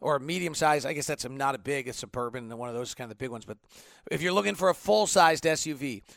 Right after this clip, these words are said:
make sure you go take a look at the Santa Fe and see what they've got. They've got Konas in stock right now. They've been running out of Konas all the time.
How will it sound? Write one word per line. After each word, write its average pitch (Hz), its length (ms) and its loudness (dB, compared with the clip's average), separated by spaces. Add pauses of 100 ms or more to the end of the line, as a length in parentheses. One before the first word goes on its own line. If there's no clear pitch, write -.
make 180 240 0
sure 208 160 -2
you 202 120 -2
go 190 160 2
take 185 220 0
a 180 60 2
look 185 280 2
at 175 120 0
the 156 80 -2
Santa 156 260 0
Fe 139 240 0
and 151 160 -4
see 202 300 0
what 185 100 -2
they've 160 100 -6
got. 120 220 0
They've 170 180 0
got 202 300 8
Konas 226 380 4
in 208 100 -6
stock 214 320 6
right 170 140 2
now. 156 140 0
They've 143 120 -2
been 156 140 -4
running 180 300 2
out 175 120 4
of 170 60 0
Konas 160 420 -4
all 170 200 4
the 165 80 -2
time. 160 260 2